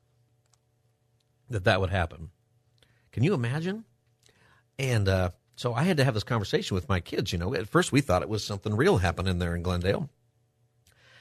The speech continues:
And I'm imagining all these people fleeing the building. I'm imagining all these people who got that. Imagine that if you're in Chevy Chase Canyon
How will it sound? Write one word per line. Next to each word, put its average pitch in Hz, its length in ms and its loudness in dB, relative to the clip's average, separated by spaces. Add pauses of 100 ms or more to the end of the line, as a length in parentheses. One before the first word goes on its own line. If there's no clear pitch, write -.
(140)
And 123 140 2
I'm 185 160 4
imagining 113 600 4
all 113 180 4
these 120 180 0
people 127 260 0
fleeing 117 420 6
the 92 60 2
building. 95 380 0 (220)
I'm 107 120 4
imagining 113 460 4
all 117 160 4
these 113 160 0
people 87 400 -2 (400)
who 120 160 6
got 139 260 2
that. 85 200 2
Imagine 160 400 4
that 123 200 0
if 143 200 6
you're 131 160 8
in 143 160 8
Chevy 113 280 4
Chase 104 300 2
Canyon 117 480 -2